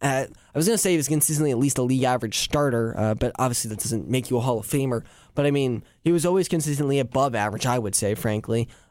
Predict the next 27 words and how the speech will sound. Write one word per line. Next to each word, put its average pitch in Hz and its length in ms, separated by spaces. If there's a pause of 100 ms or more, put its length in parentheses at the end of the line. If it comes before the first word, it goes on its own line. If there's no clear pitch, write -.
(160)
And, 123 300
you 127 60
know, 131 60
he's 131 160
got 151 260
some 156 160
hardware. 120 540
He's 123 180
been 131 340
to 131 80
three 139 320
finals. 123 440
He 123 100
did 120 180
win 131 240
one 127 140
of 127 80
them, 123 200
yes, 117 280
as 117 100
a 123 40
backup. 117 540 (240)
I - 60
don't 156 220
think 156 160
it's 131 100
an 139 80